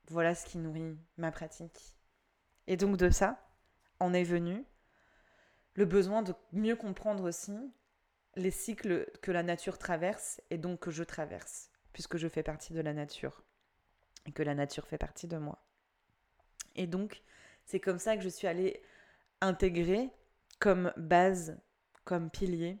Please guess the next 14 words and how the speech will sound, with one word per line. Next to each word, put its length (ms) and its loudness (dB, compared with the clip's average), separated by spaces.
de 100 -2
ma 120 -2
pratique, 580 -12
le 140 4
cycle 300 -4
de 100 0
la 140 2
lune 240 -4
et 60 -4
le 120 -2
cycle 280 -12
de 100 -4
la 120 -4
saison. 280 -12